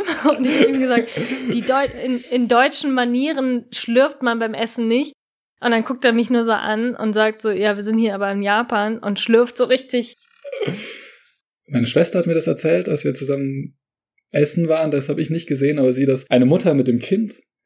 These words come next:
Speaker 2: Nudeln gegessen hat und das Kind hat nicht geschlürft beim
Speaker 1: Mhm.
Speaker 2: Essen. Dann hat die Mutter das
Speaker 1: Mhm.
Speaker 2: quasi ermahnt und ihm gezeigt, wie man die richtig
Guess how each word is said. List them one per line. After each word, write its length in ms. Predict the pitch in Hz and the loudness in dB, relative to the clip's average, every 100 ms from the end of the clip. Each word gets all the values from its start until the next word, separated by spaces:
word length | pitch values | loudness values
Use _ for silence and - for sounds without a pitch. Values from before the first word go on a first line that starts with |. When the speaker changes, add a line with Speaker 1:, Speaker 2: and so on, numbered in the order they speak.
| _ _ _ - | _ _ _ -4
Speaker 2:
Nudeln 340 | 151 135 131 | 0 2 2
gegessen 320 | 120 123 - | 2 0 2
hat 100 | 135 | 0
und 60 | 135 | 0
das 100 | 123 | 0
Kind 180 | 185 156 | -2 -2
hat 100 | 131 | 0
nicht 220 | 127 - | 0 0
geschlürft 420 | 123 - 123 123 | -6 0 0 2
beim 140 | 139 143 | 0 2
Speaker 1:
Mhm. 60 | |
Speaker 2:
Essen. 260 | 131 - 139 | 0 -2 -4
Dann 240 | 135 135 | -2 -2
hat 200 | 147 131 | -4 -4
die 60 | 139 | -2
Mutter 360 | 135 147 156 135 | 0 0 -2 0
das 140 | 139 | -2
Speaker 1:
Mhm. 160 | 339 262 | -2 -4
Speaker 2:
quasi 420 | 127 131 123 123 _ _ _ _ _ - | -4 -4 -6 -6 _ _ _ _ _ -4
ermahnt 420 | 131 123 127 165 | 2 4 4 2
und 80 | 160 | 0
ihm 100 | 143 | 0
gezeigt, 440 | 135 - 139 170 151 | -2 0 0 0 0
wie 80 | |
man 180 | 139 131 | 2 2
die 120 | 127 | 4
richtig 720 | 123 175 - 117 110 - - | 2 0 -4 -8 -8 -14 -20